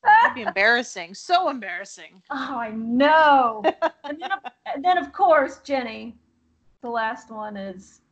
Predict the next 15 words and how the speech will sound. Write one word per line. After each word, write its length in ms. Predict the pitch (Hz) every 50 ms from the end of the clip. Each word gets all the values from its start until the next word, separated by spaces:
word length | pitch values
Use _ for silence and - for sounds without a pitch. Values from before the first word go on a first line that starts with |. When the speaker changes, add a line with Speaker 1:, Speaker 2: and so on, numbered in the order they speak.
| _ _ _ _ _ _ _ _
Speaker 2:
pretty 180 | _ - 277 220
important. 460 | 196 196 - 214 214 - - 196 180 - - _ _ _ _ _ _ _ _ _ _ _ _ _ _ _ _ _ - _ _
Speaker 1:
Yeah, 240 | 196 190 190 175 156 -
tell 180 | _ 214 202 214
me 80 | 196
what 160 | 180 180 170 165
it 80 | 165
is, 200 | 165 170 170 -
Jenny. 240 | - 151 151 156 165 - - _ _ _ _ _ _ 247
Speaker 2:
Oh. 280 | 269 - 392 339 - 480 523 -
<laughs> 160 | 247 - - - 359 339 - 494 - -
Speaker 1:
<laughs> 640 | - 311 - - 220 - - - 240 - _ - - - _ 262 - _
Speaker 2:
So, 140 | - 440 427 - - 381 381
of 180 | 403 359 277 _
course, 840 | 339 359 381 403 403 392 359 339 311 302 311 320 - _ _ _